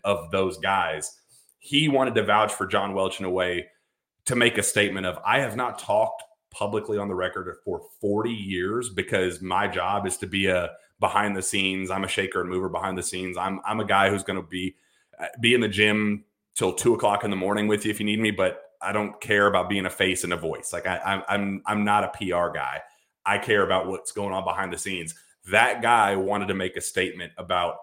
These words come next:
who Kentucky is getting in John Welch. That said everything that I needed to say. And for George Karl to say that John Welch is the best assistant that he has ever had in a Hall of Fame career, he was just named to the Hall of Fame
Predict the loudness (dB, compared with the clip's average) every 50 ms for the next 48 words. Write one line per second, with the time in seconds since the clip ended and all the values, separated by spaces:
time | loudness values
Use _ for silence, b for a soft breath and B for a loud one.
0 | -18 _ _ _ _ -12 -6 -4 -4 -4 -4 -6 -8 -8 -2 0 0 0 0 -4
1 | -6 -6 -6 -6 -4 -4 -4 -4 -4 -6 -8 -10 -8 -6 -6 -6 -6 -6 -8 -8
2 | -6 -4 -4 -6 -8 -12 -18 _ _ _ _ _ _ _ _ _ -2 2 4 4
3 | 4 4 2 0 2 4 4 4 4 4 2 0 -2 -4 -4 -6 -6 -4 -6 -6
4 | -6 -8 -10 -14 -14 -14 -12 -10 -10 -10 -10 -12 -16 _ -8 -6 -6 -4 0 0
5 | 0 0 0 0 4 4 4 4 4 -2 -4 -2 0 2 4 4 2 2 0 -2
6 | -4 -2 0 2 4 4 4 2 2 -2 b b b b b b b b _ _
7 | _ -2 -2 -2 -2 0 -2 -2 -2 -2 0 -2 0 0 0 0 0 -4 -10 -8
8 | -8 -8 -8 -6 -4 -4 -4 -4 -6 -8 -6 -6 -4 -4 -4 -4 -4 -6 -6 -6
9 | -6 -6 -4 -2 0 0 0 0 -2 0 -2 -2 -2 -4 -4 -4 -6 -6 -6 -8
10 | -8 -8 -4 0 0 2 2 2 0 0 -2 -2 -2 -4 -4 -4 -4 -4 -2 -2
11 | -2 -4 -4 -6 -6 -6 -4 -2 -2 0 0 0 -2 -2 -2 -2 -2 -2 -4 -6
12 | -8 -6 -6 -8 -8